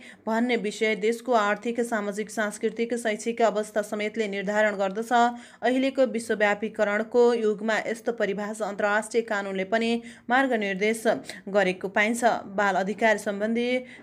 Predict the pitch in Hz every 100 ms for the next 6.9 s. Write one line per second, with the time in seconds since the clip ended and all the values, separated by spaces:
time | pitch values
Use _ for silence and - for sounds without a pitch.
0 | - 220 233 214 226 226 240 196 202 214
1 | 214 208 175 - - - - - 226 226
2 | 233 240 226 - - - _ - 220 220
3 | 220 220 226 233 - 220 226 220 202 240
4 | 240 247 - 220 226 - 220 - 208 220
5 | 240 240 240 - - 226 226 240 240 202
6 | 196 202 233 208 190 175 170 226